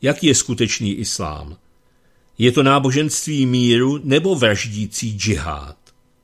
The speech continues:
Správná odpověď je obojí. Islám je dualistický.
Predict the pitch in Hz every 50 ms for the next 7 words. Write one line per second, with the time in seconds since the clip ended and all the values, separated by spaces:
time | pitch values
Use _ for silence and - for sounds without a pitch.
0 | _ _ _ _ _ _ _ - - - - - 107 104 107 113 110 107 104 87
1 | 90 - - 123 107 - _ - 131 123 120 131 131 131 131 - - 127 123 123
2 | 123 123 - _ _ _ _ _ _ - - 156 147 127 107 85 80 76 71 76
3 | 80 - _ _ _ _ _ _ _ _ _ _ _ _ _ _ _ _ _ _
4 | - 131 120 113 - - - 131 120 110 113 123 135 147 147 147 151 156 139 135
5 | 151 147 135 120 104 90 - - 92 85 - - - - - 80 73 69 80